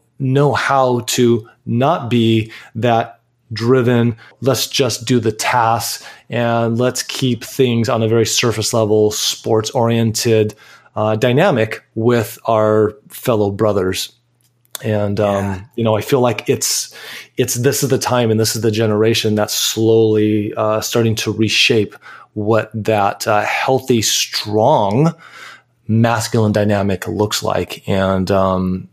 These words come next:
Speaker 1: it's fantastic. It's really, really fantastic.
Speaker 2: Yeah, it is. And, you know, masculinity, this was something I learned from Esther Perel, um,
Speaker 1: Mm.
Speaker 2: one of the,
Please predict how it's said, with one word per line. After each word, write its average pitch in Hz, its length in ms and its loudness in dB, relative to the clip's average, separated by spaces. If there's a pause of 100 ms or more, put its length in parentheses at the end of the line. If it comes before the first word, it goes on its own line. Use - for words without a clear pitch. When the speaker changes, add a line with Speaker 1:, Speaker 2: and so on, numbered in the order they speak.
Speaker 1:
it's - 160 0
fantastic. 98 720 -2 (140)
It's - 120 -10
really, 107 520 2
really 98 340 0
fantastic. 98 640 -4 (840)
Speaker 2:
Yeah, 135 220 0
it 131 80 2
is. 127 540 2
And, 131 340 -2 (140)
you 147 80 -2
know, 127 380 -2 (120)
masculinity, 135 800 0
this 151 200 -2
was 262 100 0
something 147 240 0
I 131 60 2
learned 123 300 0
from 120 240 -2
Esther 131 300 0
Perel, 120 640 0 (220)
um, 110 320 0
Speaker 1:
Mm. - 20 0
Speaker 2:
one 110 120 0
of 107 100 -4
the, 104 280 -6